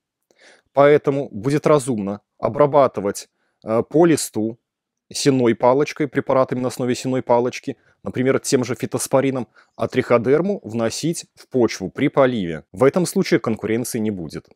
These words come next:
Как же развести эти биопрепараты? Если брать вот этот вот препарат, о котором я говорил, триходерма, он в гранулах. Э, на этих гранулах содержатся споры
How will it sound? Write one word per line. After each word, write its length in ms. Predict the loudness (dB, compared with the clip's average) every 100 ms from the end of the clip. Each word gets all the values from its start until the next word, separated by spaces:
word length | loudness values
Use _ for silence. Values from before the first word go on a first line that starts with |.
| _
Как 200 | 2 2
же 120 | 4 2
развести 580 | 2 -2 -6 -4 -4 -2
эти 260 | -2 -2
биопрепараты? 920 | 0 0 0 -2 0 2 0 -4 -12 _ _ _
Если 300 | 0 2 2
брать 280 | 4 2 2
вот 100 | 0
этот 200 | 0 0
вот 160 | -2 -4
препарат, 420 | -2 0 0 -2
о 100 | -4
котором 340 | -6 -2 -2
я 80 | -2
говорил, 420 | 0 2 2 0
триходерма, 640 | -4 -4 0 2 2 0 -6 -4
он 240 | -2 -2
в 80 | -2
гранулах. 640 | 0 2 2 0 -4 -6 -20 _ _ _ _ _
Э, 180 | -2 2
на 100 | 4
этих 240 | 4 2
гранулах 340 | 2 2 2 -2
содержатся 480 | 0 0 -2 -4 -6
споры 540 | -4 0 0 0 -2